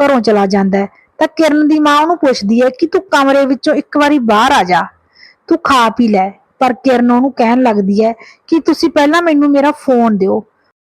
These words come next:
ਮੈਂ ਅਰਜੁਨ ਨਾਲ ਗੱਲ ਕਰਨੀ ਹੈ, ਉਸ ਤੋਂ ਬਾਅਦ ਹੀ ਮੈਂ ਗੇਟ ਖੋਲਾਂਗੀ।" ਮਾਂ ਨੂੰ ਕਿਰਨ ਤੇ ਤਰਸ ਆ ਜਾਂਦਾ ਹੈ,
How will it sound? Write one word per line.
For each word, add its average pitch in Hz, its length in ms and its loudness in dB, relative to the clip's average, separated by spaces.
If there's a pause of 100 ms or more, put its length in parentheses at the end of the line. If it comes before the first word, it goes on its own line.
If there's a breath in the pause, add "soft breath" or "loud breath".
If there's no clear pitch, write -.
(140)
ਮੈਂ 262 200 -6 (140)
ਅਰਜੁਨ 233 300 0
ਨਾਲ 240 220 2
ਗੱਲ 214 280 2
ਕਰਨੀ 185 480 0
ਹੈ, 180 120 -6 (140)
ਉਸ - 140 -4
ਤੋਂ 320 220 -2
ਬਾਅਦ 233 320 0
ਹੀ 285 180 0
ਮੈਂ 294 160 0
ਗੇਟ 220 320 0
ਖੋਲਾਂਗੀ।" 190 520 -2 (500 loud breath)
ਮਾਂ 240 220 2
ਨੂੰ 240 100 0
ਕਿਰਨ 220 340 0
ਤੇ 226 120 -2
ਤਰਸ 208 360 -2
ਆ 190 100 0
ਜਾਂਦਾ 180 320 -4
ਹੈ, 185 80 -2